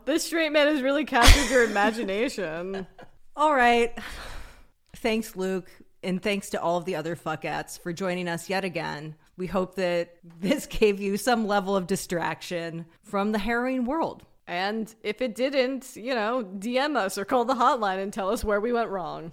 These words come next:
Speaker 2: All right. Bye, guys.
Speaker 1: Bye. Wait, what if Luke's bi?
Speaker 2: <laughs>
Speaker 1: What if I just erased his bisexuality by calling him a straight man?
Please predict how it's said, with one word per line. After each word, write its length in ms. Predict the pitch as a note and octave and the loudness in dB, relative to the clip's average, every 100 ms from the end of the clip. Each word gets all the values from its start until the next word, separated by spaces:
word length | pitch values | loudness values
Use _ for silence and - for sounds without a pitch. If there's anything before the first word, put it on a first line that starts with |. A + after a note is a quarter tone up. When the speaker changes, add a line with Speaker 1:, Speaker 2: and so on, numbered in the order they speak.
| - | -6
Speaker 2:
All 120 | E3+ | -2
right. 260 | E3+ D#3+ D#3 - - - | 0 0 -2 -8 -20 -10
Bye, 200 | - D#3+ | -4 -2
guys. 460 | F3 D#3+ D#3+ D#3+ - | 4 4 4 0 -2
Speaker 1:
Bye. 400 | F#3 D#3+ D#3 E3 _ _ - G3 | -2 0 -4 -10 _ _ -14 -4
Wait, 400 | G3 E3+ D3 - - - | 0 0 -4 -12 -18 -4
what 200 | F#3+ B3 | 0 0
if 160 | A3 | 0
Luke's 240 | C#4+ D4+ - | -4 -4 -4
bi? 380 | F#3 F#3 D#3 C#3 | -2 0 4 8
Speaker 2:
<laughs> 40 | - - - - - - _ - | 8 8 -4 -14 -20 -20 _ -4
Speaker 1:
What 160 | G#3+ | -2
if 120 | D4+ D#4 | 0 0
I 100 | D4+ | 0
just 240 | D#4+ - | -2 -2
erased 440 | D4 G#3+ A3+ C4+ | 0 2 4 4
his 100 | D4 C4 | 6 6
bisexuality 960 | A#3 G#3+ A#3 B3 B3 B3 A3 A3+ A3+ A3+ | 8 4 4 0 0 0 2 2 2 0
by 120 | G#3+ | -2
calling 360 | A3+ G#3+ A3 | 2 0 0
him 180 | A3+ G#3+ | -4 -6
a 20 | |
straight 400 | F#3+ - G#3 - | -6 -6 -4 -6
man? 440 | C#3 C3 C#3+ F3 | -8 -8 -8 -10